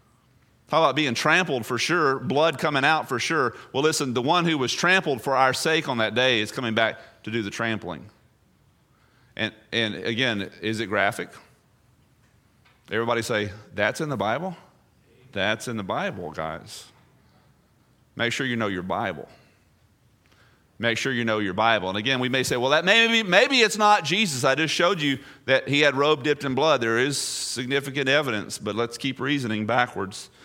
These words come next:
So we're going back from the New Testament back to the Old Testament to a prophet who came after Joel, a guy by the name of Isaiah. In Isaiah sixty-three, verses one through four is where this reference is. It says this, "Who is this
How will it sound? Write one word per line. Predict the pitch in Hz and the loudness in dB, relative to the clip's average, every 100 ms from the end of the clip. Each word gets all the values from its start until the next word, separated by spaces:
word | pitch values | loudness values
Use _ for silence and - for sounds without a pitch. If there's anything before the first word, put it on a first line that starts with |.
| - | -20
So | - 110 | -8 -6
we're | |
going | 120 127 120 | -2 0 4
back | 147 151 | 4 4
from | 139 113 | -2 -2
the | 107 101 | 0 -2
New | 123 151 | -2 -2
Testament | 143 120 113 113 107 | 0 0 0 -4 0
back | 117 113 - | 2 2 0
to | 123 | -4
the | 101 92 - - - | -4 -6 -10 -20 -6
Old | 120 139 143 139 | 2 4 4 2
Testament | 139 123 - 123 110 | 0 0 -2 -4 -2
to | 120 | -4
a | |
prophet | 107 143 143 131 | 0 2 2 2
who | 127 | -4
came | 113 131 117 - - | -4 -4 -4 -6 0
after | 139 151 165 - 127 107 | 4 6 4 0 -4 -4
Joel, | 104 98 120 143 - - - - _ - | -2 -2 -2 -4 -18 -20 -20 -20 _ 0
a | |
guy | 120 127 | 4 4
by | 127 | 4
the | |
name | 131 127 | 0 0
of | 120 | 2
Isaiah. | 117 123 113 110 117 135 - - _ _ _ _ _ _ - | 2 2 2 2 2 -2 -12 -20 _ _ _ _ _ _ -4
In | 131 | 0
Isaiah | 131 135 160 147 | 2 2 2 2
sixty-three, | - 165 - 135 151 160 | -2 -4 -4 -6 -2 -2
verses | 135 135 131 123 | 0 -2 -4 -6
one | 131 135 | -4 -4
through | 131 117 | -4 -6
four | - 127 151 156 - - - | -4 -4 -4 -6 -18 -20 -8
is | 117 110 | -6 -2
where | 117 | -2
this | 113 107 | -2 -2
reference | 123 123 117 110 | -2 -2 -4 -4
is. | 107 104 | -4 -4
It | 98 | -4
says | 135 127 127 | -2 -2 0
this, | 139 - | -2 0
"Who | 165 190 | 0 0
is | 135 | 0
this | 147 185 - | 0 0 -2